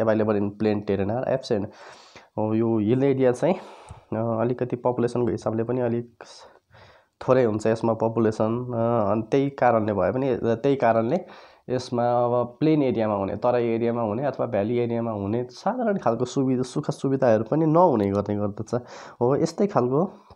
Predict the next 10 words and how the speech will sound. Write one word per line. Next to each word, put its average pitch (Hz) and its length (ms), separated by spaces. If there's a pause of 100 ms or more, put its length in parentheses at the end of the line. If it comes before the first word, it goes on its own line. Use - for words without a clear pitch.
(1040)
कारणले 131 340
गर्दाखेरि 113 680
यो 156 100
ठाउँमा 113 380
चाहिँ 123 220
एउटा 135 240 (100)
स्ट्रङ, 127 520 (920)
यो 131 120
क्लाइमेटलाई, 139 760
म, 117 240